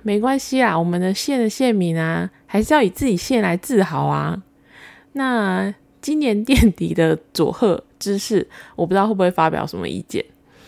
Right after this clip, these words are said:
那难道佐贺县真的没什么可以去的地方吗？请锁定川端桥下聊日本，之后会出一集专门帮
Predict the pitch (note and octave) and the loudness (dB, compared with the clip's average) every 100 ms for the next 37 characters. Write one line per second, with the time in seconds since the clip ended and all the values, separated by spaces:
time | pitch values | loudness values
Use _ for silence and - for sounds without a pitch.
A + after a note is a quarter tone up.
0 | - - - - F4+ A#3+ B3+ C#4 C4 C#3+ | -20 -20 -16 -4 0 0 2 0 0 -2
1 | D#3 A#3+ A3 G#3+ C4 G3 G#3+ A3+ F#3 D#3 | 0 2 2 2 0 0 2 2 2 0
2 | F#3+ D3+ D3+ F3+ D#3+ - E3 D3 F3 D#3+ | -2 -4 -2 -4 -4 -2 -2 0 0 -2
3 | C#3+ C#3+ C3+ C#3+ G3+ _ _ - - - | -4 -4 -6 -8 -12 _ _ -20 -20 -20
4 | _ _ - G3+ C4 - E3+ D3 C4 G#3 | _ _ -4 -2 0 2 0 2 -2 -2
5 | - G#3+ G#3 G#3 G#3 F#3 D#3+ F3+ D#3 C#3+ | -4 -4 0 0 -2 -4 -6 -4 -2 -2
6 | D3 D#3 - - G3 _ - B3+ - B3+ | 0 -2 -4 -12 -16 _ -4 -4 0 2
7 | G#3+ F#3+ - G3+ G3 F#3+ - D#3 F3+ - | 2 2 0 2 2 2 -2 -4 -4 -10
8 | - - - - A#3+ B3 G#3 F3+ F#3+ G#3 | -20 -20 -18 -4 -2 0 0 0 -2 -2
9 | G#3+ | -2